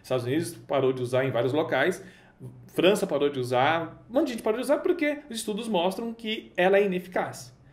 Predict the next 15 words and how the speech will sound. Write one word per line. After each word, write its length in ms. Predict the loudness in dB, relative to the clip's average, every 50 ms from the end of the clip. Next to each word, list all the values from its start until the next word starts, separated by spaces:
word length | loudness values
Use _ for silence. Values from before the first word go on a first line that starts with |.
| -20 -18 -8
"Ah, 180 | -4 -2 -2 -2
mas 200 | -2 -2 -2 -2
aquele 440 | -2 -2 -4 -4 -4 -4 -4 -4 -6
estudo 280 | -6 -6 -6 -6 -6
do 160 | -4 -2 0
Lancet 400 | 2 2 2 2 0 -2 -6 -8
falou 400 | -4 0 2 6 8 8 8 6
que, 400 | 4 0 -2 -2 0 -2 -2 -6 -10 -18 -20 -20 -20 -14 -8
é, 480 | -4 -2 -2 -2 -2 -2 -2 -4 -6
que 280 | -8 -8 -4 -2 0 2
era 800 | 2 4 4 4 4 4 4 4 4 4 2 2 2 0 0 0
ineficaz, 600 | 0 -2 -2 -4 -4 -2 0 0 0 0 -2 -2
mas 140 | -2 -4 -2
estava 200 | -2 -2 -2 0
errado." 380 | 0 0 0 0 0 -2 -4